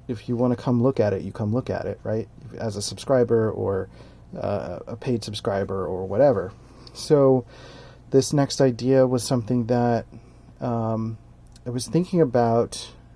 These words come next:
um, this, there's, like, a political term that I saw floating around called progressive denialism, which I think is a lot of,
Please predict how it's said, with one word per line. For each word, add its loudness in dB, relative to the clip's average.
um, -8
this, 0
there's, 6
like, 2
a 2
political 4
term 2
that 0
I 2
saw 0
floating 2
around -2
called -4
progressive -4
denialism, -2
which -8
I 0
think -2
is 0
a 2
lot 4
of, 0